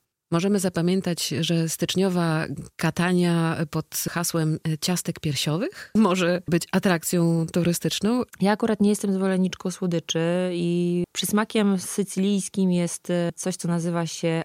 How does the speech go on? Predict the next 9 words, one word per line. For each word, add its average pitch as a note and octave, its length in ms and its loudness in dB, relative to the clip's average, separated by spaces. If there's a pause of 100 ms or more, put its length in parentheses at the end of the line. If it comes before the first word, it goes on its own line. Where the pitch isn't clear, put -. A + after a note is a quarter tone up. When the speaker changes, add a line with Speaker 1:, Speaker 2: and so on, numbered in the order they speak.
Speaker 2:
arancini. E3 1000 -2 (260)
Taka F#3 240 -4 (340)
przekąska G#3+ 680 -2
ogólnie G3 340 4
dostępna, D3 800 -4
która D#3+ 580 -2
ma E3+ 220 0 (280)
wielkość F#3+ 460 -2
pięści, D#3+ 800 -2